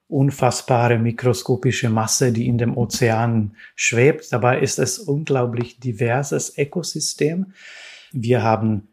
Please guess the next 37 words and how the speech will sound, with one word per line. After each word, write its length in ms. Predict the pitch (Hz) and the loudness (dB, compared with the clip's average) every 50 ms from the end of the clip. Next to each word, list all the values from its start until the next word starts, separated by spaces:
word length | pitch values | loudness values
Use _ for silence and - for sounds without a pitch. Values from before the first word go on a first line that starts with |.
| _ _ | _ _
Phytoplankton, 1080 | - - - 143 143 170 151 147 - 143 135 131 139 139 - - 143 139 147 156 143 - | -10 -4 -4 -2 0 0 -2 0 2 2 2 2 0 0 -2 -2 0 0 0 -2 -6 -6
das 200 | - 127 104 - | -4 -4 -4 -2
sind, 340 | - 117 110 113 110 - - | -2 0 0 -2 -2 -2 -2
äh, 20 | |
Algen, 1040 | 113 113 110 113 - - - 123 120 127 156 160 143 139 131 139 170 185 196 - - - | -2 0 0 -2 -2 -2 2 2 4 4 4 4 4 2 2 4 2 0 0 -2 -4 -6
die 140 | 131 123 | -6 -4
hauptsächlich 680 | 98 110 127 131 - - - 135 - - - 120 113 - | -2 -2 -2 -2 -2 -2 -2 -2 -2 -2 -6 -6 -6 -6
für 100 | - 107 | -8 -6
die 120 | 107 107 | -6 -6
Produktion 1080 | 101 - - 117 117 113 127 131 - - - - - 123 117 123 135 160 170 185 170 143 - - | -6 -4 0 0 2 2 0 -2 -4 -6 -10 -4 0 0 2 2 2 2 2 0 0 -2 -6 -6
sorgen. 640 | 135 120 110 120 117 135 156 147 156 151 156 151 151 - - - - - _ - | -6 -2 0 2 2 2 0 0 0 -2 -2 -4 -6 -10 -20 -20 -20 -20 _ -2
Das 220 | - 120 - - | -2 -2 0 0
ist, 160 | 131 - - | -2 -2 0
wenn 120 | 127 117 120 | 0 0 0
Sie 180 | 117 120 110 | 0 0 0
wollen, 300 | 113 117 120 120 117 113 | 2 2 2 4 2 2
so 160 | 110 113 120 | 0 -2 -4
eine 260 | 123 110 104 110 113 - | -6 -4 -4 -4 -2 0
Art 280 | 120 113 110 - - - 107 | 0 0 -2 -2 -8 -10 -4
Gras 600 | 101 117 110 104 104 110 123 123 - - - - - | -4 -2 0 0 0 -2 -4 -4 -4 -6 -6 -6 -6
der 200 | 127 123 139 131 | -6 -6 -4 -6
Ozeane, 720 | 127 - - - 113 107 107 104 117 127 143 151 147 135 - | -6 -6 -4 -2 -2 -2 0 0 0 0 0 -2 -4 -6 -4
wo 300 | 127 120 123 120 117 120 - - - - - - - - - | -2 0 2 0 0 -2 -8 -18 -20 -18 -20 -20 -16 -8 -4
in 180 | 131 117 117 | -4 -4 -4
Oberflächen 720 | - 127 131 143 139 147 139 - - 135 131 107 135 131 127 | 0 2 2 4 4 4 2 2 0 0 2 2 2 2 2
des 200 | 120 - - - | 0 -2 -2 -4
Ozeans, 800 | 131 127 - - 131 120 120 113 113 117 117 110 - - - | -4 -2 -2 0 0 2 2 2 2 0 0 -2 -4 -4 -4
äh, 180 | 127 117 110 104 | -4 -2 -2 -4
Photosynthese 1080 | - - 117 113 - 147 127 - - 127 120 117 - 127 120 117 110 107 117 120 - | -4 -6 -6 -4 -2 -2 -2 -2 -2 -2 -2 0 0 0 0 0 0 0 0 0 0
abläuft 680 | - 127 - - 143 131 123 120 123 123 - - - - | 0 -2 -2 0 2 4 4 6 4 2 0 -6 -14 -8
und, 400 | - 135 - 113 113 110 - - | -6 -4 -2 -2 -4 -4 -4 -2
äh, 220 | 117 113 113 113 | 0 0 0 0
sehr 200 | 101 104 117 113 | 0 0 -2 -2
viel 160 | 113 - 123 107 | -2 -2 -2 0
Material 520 | 110 107 98 - 123 113 113 107 107 107 | 0 -2 -2 -2 -2 0 2 0 0 0
produziert 720 | - 113 113 107 107 104 - - - 147 160 156 - - | 0 0 0 0 -2 -4 -6 -6 -4 -4 -4 -4 -2 -2
wird. 240 | 139 147 147 - | -2 -2 -2 -6